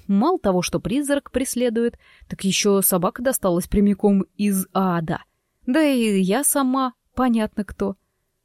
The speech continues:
Я покосилась на исчадие. Место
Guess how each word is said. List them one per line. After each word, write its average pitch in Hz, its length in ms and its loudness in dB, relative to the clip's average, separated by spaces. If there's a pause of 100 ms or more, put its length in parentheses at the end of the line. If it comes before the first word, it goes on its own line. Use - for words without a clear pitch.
(440)
Я 202 220 2
покосилась 202 600 0
на 214 120 2
исчадие. 185 640 -4 (640)
Место 294 540 0